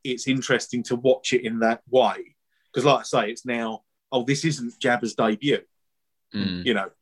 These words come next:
Speaker 1: in, in, in, in real time, in our reality, it is Jabba's debut, and it's certainly how we all first encountered him and
Speaker 2: Yeah,
Speaker 1: everything.
Speaker 2: yeah.
Speaker 1: And it, it's, um, so, yeah, I wanna try,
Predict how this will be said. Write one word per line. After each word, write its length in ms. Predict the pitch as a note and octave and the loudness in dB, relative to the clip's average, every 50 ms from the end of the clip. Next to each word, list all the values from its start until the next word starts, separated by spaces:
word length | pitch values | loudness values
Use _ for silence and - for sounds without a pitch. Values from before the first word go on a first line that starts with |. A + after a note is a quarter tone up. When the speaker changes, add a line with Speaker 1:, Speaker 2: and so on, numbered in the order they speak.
| _ _ | _ _
Speaker 1:
in, 220 | - D3 E3+ D#3+ - - | 0 0 0 0 0 2
in, 220 | D#3+ D3 D3+ D3+ - | 2 2 2 0 -2
in, 300 | - A2 E3 E3+ D#3+ D3+ - | -6 -2 -2 -2 -2 -4 -2
in 340 | D#3 C3+ B2+ C3 B2+ A#2 A2+ | -2 -2 -2 -2 -6 -6 2
real 260 | B2 F#3 G#3 F3+ C#3+ C#3 | 4 6 6 6 4 2
time, 520 | - - A2 G2+ F#2+ G2 G#2 A2+ A#2+ A#2 _ _ _ _ | 0 -4 -4 -4 -4 -4 -6 -6 -8 -8 _ _ _ _
in 380 | - A#2+ A2+ A#2 A2+ G#2+ G#2 - C4 - _ _ A2+ G#2+ - - _ _ _ | 0 2 2 2 0 -2 -4 -6 -14 -18 _ _ -20 -20 -20 -20 _ _ _
our 260 | C#3 C3+ C3 B2 A2+ | 2 4 4 4 2
reality, 680 | G#2+ G#2 F#2+ G2 F#2+ F#2+ G2 - - - G2+ G#2 A2+ A#2 _ _ _ _ _ _ _ _ | 0 0 0 0 -2 -2 -6 -8 -12 -12 -10 -10 -10 -12 _ _ _ _ _ _ _ _
it 160 | C3+ C3 B2+ | -4 -2 2
is 180 | C3 B2 A#2+ A2+ | 2 0 0 2
Jabba's 360 | - A2+ G#2 G2+ - G#2 - | 0 0 0 0 -2 -6 -6
debut, 640 | - F#2+ F#2 F#2+ F#2 E2 G2+ G#2 G#2 G#2 G2+ F#2 - - | -4 -4 -4 -4 -6 -8 -8 -6 -6 -6 -8 -8 -4 -4
and 140 | A2+ G#2 | 0 0
it's 180 | A#2 A2 - - | 0 -2 -2 -6
certainly 380 | - - C#3 B2 - A#2+ A2 G2 | -2 2 2 2 2 0 -4 -2
how 180 | A2+ G#2+ G#2 | 0 0 2
we 220 | G#2 A#2 B2 B2 A2+ | 4 6 6 6 4
all 120 | G2 G2 | 2 0
first 360 | - - G#2+ G#2+ G2 - - | -4 -4 -2 -2 -2 -6 -10
encountered 460 | G2 F#2+ - - G2+ G2 F#2+ - F#2 G2+ | -12 -12 -6 -4 -2 -2 -2 -6 -4 -2
him 100 | G2+ F#2+ | 0 2
and 80 | F2+ F2 | 2 2
Speaker 2:
Yeah, 60 | F2 | 0
Speaker 1:
everything. 260 | E2 E2+ - - G2 - _ - | -2 -4 -6 -10 -12 -12 _ -12
Speaker 2:
yeah. 280 | - F#2+ F#2 F#2 F2 F#2 F#2+ _ _ _ _ - | -8 -8 -6 -6 -8 -12 -14 _ _ _ _ 0
Speaker 1:
And 200 | C3 B2+ B2 B2+ | 0 0 0 0
it, 100 | - - _ _ _ _ | -4 -8 _ _ _ _
it's, 640 | - C#3+ D3 C#3+ - - - - - - - - - _ _ _ _ _ _ _ _ _ _ _ _ | -2 0 0 0 -2 -8 -8 -6 -6 -6 -8 -10 -14 _ _ _ _ _ _ _ _ _ _ _ _
um, 400 | C3+ C3+ C3+ C3 C3 B2+ B2 A#2+ - _ _ _ _ _ _ _ _ _ _ _ _ _ _ _ _ _ _ - - | 0 2 2 2 0 -2 -4 -6 -8 _ _ _ _ _ _ _ _ _ _ _ _ _ _ _ _ _ _ -14 -10
so, 440 | - - - C3+ B2 B2+ B2+ A#2+ A2+ - _ | -6 0 2 4 6 6 4 4 0 -6 _
yeah, 300 | - D3 B2+ A2 G2+ F#2 - - | 4 4 6 6 4 2 0 -2
I 60 | A#2 | -2
wanna 160 | A#2+ C3+ C3 | 0 0 -2
try, 240 | - - - B2 | -4 -4 -4 -4